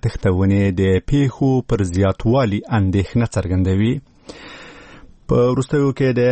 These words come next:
افغان امنیتي چارواکو د څرګندونو سره سره چې ویلي دي د دغې پدیدې د مخنیوي لپاره جدي تدابیر نیولي دي، په وروستیو کې د تښتونې پیښې زیاتې شوې دي چې کابل ښاریان یې ډېر اندېښمن کړي دي.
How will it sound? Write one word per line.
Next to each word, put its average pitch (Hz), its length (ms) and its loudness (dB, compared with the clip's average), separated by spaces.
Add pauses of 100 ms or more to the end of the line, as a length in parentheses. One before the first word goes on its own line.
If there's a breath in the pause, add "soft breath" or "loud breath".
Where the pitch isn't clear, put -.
(220)
افغان 127 340 0
امنیتي 123 320 0
چارواکو 123 580 0 (200)
د - 20 2 (220)
څرګندونو 113 680 2
سره 120 240 0
سره 127 160 0
چې - 120 -4 (120)
ویلي 131 420 2
دي 131 140 2 (100)
د 113 160 -2
دغې 120 240 0
پدیدې 107 420 0
د 117 140 2
مخنیوي 113 460 2
لپاره 98 340 2 (100)
جدي 101 180 0 (100)
تدابیر 98 440 0 (240)
نیولي 131 440 2
دي، 135 100 2 (260)
په 113 80 -2 (380)
وروستیو 110 560 0
کې 98 160 2 (480)
د 101 260 2
تښتونې 110 540 0
پیښې 98 280 0 (360)
زیاتې 98 320 0
شوې 113 220 2
دي 117 120 0
چې - 160 -8
کابل 95 280 2
ښاریان 107 300 0
یې 95 160 0
ډېر 101 140 2 (160)
اندېښمن 95 420 0 (100)
کړي 92 260 0
دي. 107 100 2